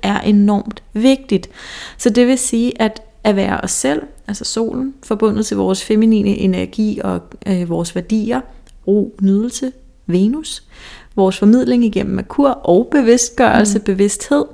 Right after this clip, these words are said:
Speaker 1: og så vores selvstændighed igennem Magge Magge. Det bliver enormt vigtigt. Øhm, Udover det, så udgøres det her dragemønster altså af Pluto i Stenbukken,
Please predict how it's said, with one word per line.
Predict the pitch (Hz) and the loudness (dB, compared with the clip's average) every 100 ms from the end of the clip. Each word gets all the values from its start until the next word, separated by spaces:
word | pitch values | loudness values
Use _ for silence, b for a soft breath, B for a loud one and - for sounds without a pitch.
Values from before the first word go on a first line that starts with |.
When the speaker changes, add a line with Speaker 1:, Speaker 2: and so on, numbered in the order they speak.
| B B B B - | B B B B 0
Speaker 1:
og | 247 | 2
så | 233 | 2
vores | 220 | 0
selvstændighed | 220 214 - 214 220 226 | 0 -2 -2 -2 -2 -2
igennem | 196 202 202 | -2 -2 0
Magge | 196 190 | 0 0
Magge. | 185 165 - - - | -2 -4 -4 -4 -2
Det | 190 | 0
bliver | 202 202 - | 0 -2 -2
enormt | - 214 208 214 220 202 - - | 2 4 6 6 6 4 -2 -6
vigtigt. | 170 156 - - - - - _ - - - - - - | -2 -2 -4 -10 -10 -20 -20 _ -20 -20 -20 -16 -4 4
Øhm, | 220 196 190 190 190 | 6 8 8 6 4
Udover | 277 254 226 220 | 4 4 4 2
det, | 220 226 | 4 4
så | 240 - | 2 0
udgøres | 233 233 240 - 208 | 0 2 2 2 0
det | - 220 214 | 0 0 2
her | 214 196 - - | 2 2 -2 -6
dragemønster | 196 185 226 220 202 - 202 | 0 2 2 2 0 -2 0
altså | 190 - 208 | 0 0 -4
af | - 190 185 | 0 0 0
Pluto | 185 - 226 220 254 247 - | -2 0 0 2 0 0 0
i | 180 | 0
Stenbukken, | 170 - 269 302 277 269 277 | 0 -2 -2 2 0 0 -4